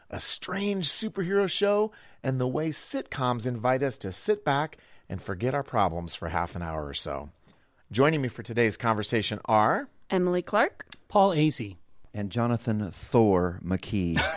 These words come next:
Speaker 4: <laughs>
Speaker 1: Oh, I didn't know we were going with superhero names, but maybe
Speaker 4: Well,
Speaker 1: next
Speaker 4: we can
Speaker 1: time
Speaker 4: have
Speaker 1: we
Speaker 4: go-,
Speaker 1: talk
Speaker 4: we
Speaker 1: about
Speaker 4: can have
Speaker 1: superheroes.
Speaker 4: goals, can't we? Can't we
Speaker 3: Jonathan,
Speaker 4: have
Speaker 3: when I
Speaker 4: work
Speaker 3: look at
Speaker 4: goals?
Speaker 3: you, I, I don't think Thor. I'm sorry.
Speaker 4: You,
Speaker 2: You don't have the
Speaker 4: you don't,
Speaker 2: long flowing locks.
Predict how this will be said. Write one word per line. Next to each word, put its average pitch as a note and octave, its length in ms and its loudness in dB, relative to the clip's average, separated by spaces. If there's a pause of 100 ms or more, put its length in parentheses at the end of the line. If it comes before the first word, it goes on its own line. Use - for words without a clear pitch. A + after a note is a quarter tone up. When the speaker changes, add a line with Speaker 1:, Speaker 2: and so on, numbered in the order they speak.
(260)
Speaker 4:
<laughs> - 380 0 (500)
Speaker 1:
Oh, - 140 -2
I B2+ 120 0
didn't D3 160 4
know C#3 180 4
we D3 120 4
were B2 160 2
going B2 280 2
with A#2 100 0
superhero A2+ 580 0
names, G#2 400 -2
but A#2 200 2 (960)
maybe C#3 220 0
Speaker 4:
Well, C#3 100 4
Speaker 1:
next C#3+ 80 4
Speaker 4:
we F3+ 40 2
can C3 100 4
Speaker 1:
time - 40 6
Speaker 4:
have B2 60 6
Speaker 1:
we A2 60 2
Speaker 4:
go-, C3 120 4
Speaker 1:
talk - 140 4
Speaker 4:
we - 40 2
Speaker 1:
about - 100 4
Speaker 4:
can F#3+ 100 4
have C3 100 2
Speaker 1:
superheroes. G#2 60 -2
Speaker 4:
goals, C3 440 4
can't A#2 240 -2
we? D3+ 100 -4
Can't F#3 120 -6
we E3 60 -10
Speaker 3:
Jonathan, F3+ 420 4
Speaker 4:
have F#3+ 60 4
Speaker 3:
when F3+ 100 6
I F3+ 80 6
Speaker 4:
work F3+ 60 2
Speaker 3:
look F#3 180 0
at F#3+ 60 -2
Speaker 4:
goals? D#3+ 220 4
Speaker 3:
you, D#3 40 4
I, D#3+ 120 4 (120)
I E3 100 0
don't B3 260 2
think F#3+ 200 0
Thor. C#3 460 0 (340)
I'm D3+ 140 2
sorry. C#3+ 360 2
Speaker 4:
You, B2+ 140 2
Speaker 2:
You A#3 100 2
don't A#3+ 160 2
have A#3 160 -2
the A3 100 2
Speaker 4:
you - 40 6
don't, F#3+ 100 6
Speaker 2:
long G3 180 4
flowing F#3+ 360 0
locks. E3+ 680 0